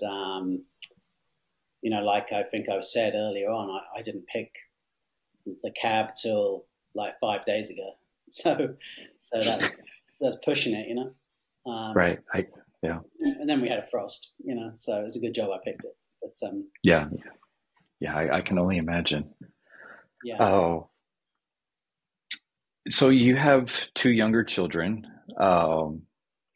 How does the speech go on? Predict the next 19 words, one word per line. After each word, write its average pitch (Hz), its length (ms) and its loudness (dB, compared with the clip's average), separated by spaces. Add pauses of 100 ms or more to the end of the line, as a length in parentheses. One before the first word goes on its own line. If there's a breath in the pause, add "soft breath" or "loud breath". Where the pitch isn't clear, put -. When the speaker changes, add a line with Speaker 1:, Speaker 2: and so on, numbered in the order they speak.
(260)
Speaker 2:
you 95 80 2
know, 90 100 6
and, 92 360 2
like, 87 260 2
your 98 160 8
father 95 320 4
played 92 440 2 (140)
a 95 100 2
nice 92 640 2
influence 98 640 2
on, 90 400 2
you 87 120 -2
know, 78 220 -4 (720 loud breath)
on 101 220 6
your 98 200 8
trajectory 92 960 4
and, 90 120 2
like, 87 200 2 (100)
what, 98 260 4